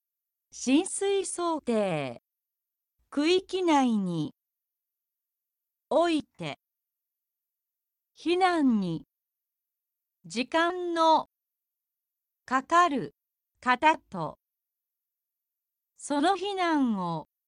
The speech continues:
支援する方は、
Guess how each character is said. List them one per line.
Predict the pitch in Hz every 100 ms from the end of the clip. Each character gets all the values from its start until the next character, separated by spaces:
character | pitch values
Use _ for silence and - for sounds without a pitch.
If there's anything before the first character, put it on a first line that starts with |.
| _ _ _ _ _ _ _ _ _ -
支 | - 302
援 | 339 339 277 226
す | - 185
る | 185 - _ _ _ _ -
方 | 226 226 277 294
は、 | 220 185